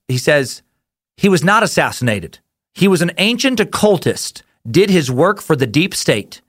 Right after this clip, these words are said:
The families made a pact with them to leave them. New bank for them.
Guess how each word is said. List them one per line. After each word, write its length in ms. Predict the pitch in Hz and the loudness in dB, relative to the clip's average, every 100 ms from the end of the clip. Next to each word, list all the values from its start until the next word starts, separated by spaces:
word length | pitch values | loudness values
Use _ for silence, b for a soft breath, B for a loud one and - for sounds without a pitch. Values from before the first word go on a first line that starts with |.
| b b b b | b b b b
The 120 | 143 | -2
families 640 | 156 - 185 220 240 226 - | 0 0 2 2 0 -2 -4
made 200 | 143 175 | -2 0
a 60 | 190 | 0
pact 360 | - 220 226 151 | 0 -2 0 -2
with 140 | - | 0
them 240 | 120 87 | -2 -4
to 140 | 85 139 | -2 0
leave 340 | 139 190 170 | 2 0 0
them. 280 | 127 85 71 _ _ _ _ 123 | -2 -4 -10 _ _ _ _ -2
New 280 | 135 196 | 2 2
bank 320 | 170 202 208 202 | 2 0 0 0
for 160 | 151 | -2
them. 360 | 120 110 73 | 0 -2 -4